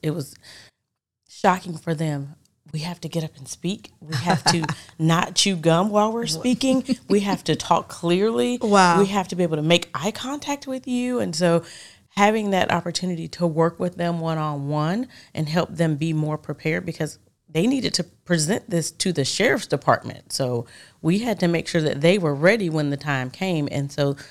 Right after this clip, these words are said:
Speaker 1: when their time came to actually present, the sheriff's department chose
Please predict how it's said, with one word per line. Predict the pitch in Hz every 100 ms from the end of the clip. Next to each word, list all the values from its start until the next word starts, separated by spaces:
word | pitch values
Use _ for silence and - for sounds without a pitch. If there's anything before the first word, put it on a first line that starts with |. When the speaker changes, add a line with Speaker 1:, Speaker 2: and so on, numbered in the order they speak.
| - _ _ _ _
Speaker 1:
when | 160 156
their | 156
time | 165 175 170
came | 175 160
to | 156 -
actually | 151 160
present, | 151 156 170 -
the | 139
sheriff's | - 170 165
department | 165 143 - -
chose | - 190 190 151 117 117